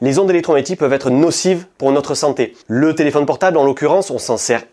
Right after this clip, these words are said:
énormément. Et lorsqu'on téléphone avec, on s'en sert proche du cerveau. Et oui, ce cerveau qui a une barrière hématoméningée qui est là pour vous protéger, qui est censé vous protéger. Et on le sait, avec certaines ondes électromagnétiques,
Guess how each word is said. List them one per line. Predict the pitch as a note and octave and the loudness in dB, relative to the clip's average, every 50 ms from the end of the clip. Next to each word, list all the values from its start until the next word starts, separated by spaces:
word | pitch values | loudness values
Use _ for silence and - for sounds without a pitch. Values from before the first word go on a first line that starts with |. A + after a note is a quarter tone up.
| _ | _
énormément. | G#3 G3+ F#3 F#3 E3+ E3+ E3+ E3+ F#3 G#3 G3+ - - - - - - - - - _ | 0 2 2 4 4 4 2 2 2 0 -2 -6 -16 -20 -20 -20 -20 -20 -20 -4 _
Et | F3 F#3 G3+ G3 - - | 0 2 2 0 -2 0
lorsqu'on | D#3 C#3 D#3 D#3 - - C#3 B2+ | 2 2 2 2 2 0 -2 0
téléphone | - G3 G#3+ F#3+ - F#3+ F3 | 2 0 0 2 2 2 2
avec, | D#3 C#3+ F3+ G3+ - - | 4 2 0 0 0 -2
on | - - | -4 -2
s'en | - D3+ C#3 | 0 0 0
sert | C3 - F3 F#3 - | 0 0 -2 -2 -2
proche | - - - F#3+ G3+ G#3 - - - | -6 -4 -2 0 0 0 -2 -6 -8
du | C#3 A2+ D3+ | -6 -6 -4
cerveau. | E3 - - G3+ D#3+ D#3+ F#3+ F#3+ F#3 - - - - - - - | -4 0 -2 -2 0 2 0 0 0 -4 -14 -20 -20 -16 -4 0
Et | B2 | 0
oui, | C#3+ C#3 | 0 0
ce | - C#3 | 0 -4
cerveau | B2 - - A#2+ A#2+ C#3 F3 F3 | -4 -4 -4 -2 0 -2 -2 -2
qui | - - B2+ C3+ | -4 -2 0 2
a | C3+ D3+ - - | 2 2 2 0
une | C#3 B2 A#2+ | 0 0 2
barrière | A#2 D3+ C#3+ D3 C#3+ C#3 C3+ - - E3 | 2 2 2 4 2 2 0 0 0 0
hématoméningée | F3 E3+ E3+ D#3 D3+ E3+ D#3+ D3+ D3 C#3+ C#3 C3+ B2+ B2 F3+ F#3+ | 2 2 2 0 2 2 2 2 4 4 2 2 2 0 -2 -2
qui | - - - F#3 G3+ G#3 - - | -4 -4 -4 -4 -4 -4 -4 -4
est | B2 A#2 | -2 0
là | B2+ D#3 F3 | 0 0 -2
pour | - D3+ D#3 D3 | 0 -2 -2 -2
vous | B2 A2 D3 F#3 - | -2 -4 -4 -6 -6
protéger, | - - - - F3 - F3+ D#3+ B2 B2 A#2 | -8 -8 -4 -4 -2 0 0 0 0 -2 -4
qui | - - B2 | -4 -4 -6
est | |
censé | - - C#3+ C3 - F#3+ | -2 0 0 0 0 -2
vous | D#3+ D#3+ | -4 -4
protéger. | C3+ - D3+ C#3+ D#3 C3+ A2 A2+ - - - - - - - - - | -2 -2 -2 -2 -2 -4 -4 -6 -10 -12 -18 -20 -20 -20 -16 -4 -2
Et | A#2+ C3+ F3+ | 0 2 2
on | G3+ | 2
le | G3 F#3+ | 2 2
sait, | D#3+ - - E3+ G3 G#3+ - | 0 0 0 0 0 0 -2
avec | - A2 A2 A2+ | -2 -4 -4 -4
certaines | - - F#3+ F#3+ - - F3 E3 D3 E3 | -2 -2 -2 -2 0 0 0 2 2 2
ondes | E3 D#3 D3 | 2 2 2
électromagnétiques, | C#3 C3+ - - C#3 C3 B2+ B2 B2+ - F#3+ - | 2 0 -2 -2 -2 0 0 0 -2 -4 -6 -6